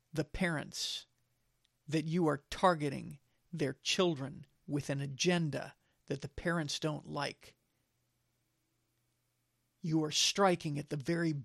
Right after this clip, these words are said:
base, insulting the very foundation, the very financial foundation of your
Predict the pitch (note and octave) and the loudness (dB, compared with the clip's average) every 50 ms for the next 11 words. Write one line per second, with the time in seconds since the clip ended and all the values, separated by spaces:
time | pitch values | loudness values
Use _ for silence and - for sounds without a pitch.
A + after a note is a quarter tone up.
0 | - _ F3 D#3+ - - - - - - - - - - - _ _ _ _ _ | -4 _ -2 0 0 -2 -4 -4 -4 -2 0 -2 -2 -4 -8 _ _ _ _ _
1 | _ _ _ _ _ _ _ _ D#3 E3 D#3+ C#3 - - - G3+ G#3 G3+ - - | _ _ _ _ _ _ _ _ -4 -2 2 2 4 6 8 8 8 8 6 4
2 | D#3+ D3 D#3 - - - _ _ _ _ _ _ _ - D3 D3+ C3+ D#3+ F3 F#3 | -2 -4 -4 -10 -18 -20 _ _ _ _ _ _ _ -2 -2 0 4 4 4 6
3 | F3+ D#3 - - F3+ E3+ D#3+ D#3+ D3+ C#3+ D3 C#3+ C#3 C3 - - - - - - | 4 2 2 0 0 0 2 0 0 0 0 0 0 -2 -4 -6 -8 -12 -16 -20
4 | _ _ _ _ _ _ _ _ _ _ _ _ _ _ _ _ _ _ _ _ | _ _ _ _ _ _ _ _ _ _ _ _ _ _ _ _ _ _ _ _
5 | _ _ _ _ _ _ _ _ - C#3 C#3+ D#3 E3 E3+ D3+ - - D#3+ D3+ D3+ | _ _ _ _ _ _ _ _ -6 -2 0 2 2 2 2 2 0 -2 -2 0
6 | D#3 E3 F3 E3 - F3+ D#3 - - D#3+ D#3 D#3 D3 D3 C#3 C#3 C3+ - C#3+ C#3 | 0 0 0 0 0 -2 -2 -2 -2 -2 0 0 0 0 -2 -2 -2 -4 -4 -4
7 | C#3 C3+ C3+ C#3 C3+ C#3 C#3 C#3+ C#3 C#3 C3+ C#3 - | -6 -6 -6 -6 -6 -4 -4 -2 -2 -4 -4 -6 -10